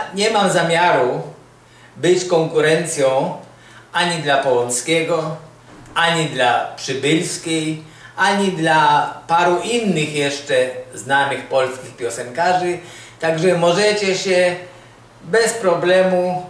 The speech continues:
skolko ugodno, śmiać z moich wystąpień. Możecie mówić, że fałszuję.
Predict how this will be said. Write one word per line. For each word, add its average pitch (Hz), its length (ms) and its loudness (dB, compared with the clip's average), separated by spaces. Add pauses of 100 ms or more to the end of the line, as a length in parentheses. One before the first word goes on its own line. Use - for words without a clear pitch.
(160)
skolko 240 760 2
ugodno, 175 960 2 (560)
śmiać 208 480 2 (380)
z 139 100 -14
moich 139 360 2
wystąpień. 98 600 -6 (420)
Możecie 127 420 -2
mówić, 113 320 -6
że 110 140 -2
fałszuję. 107 560 -8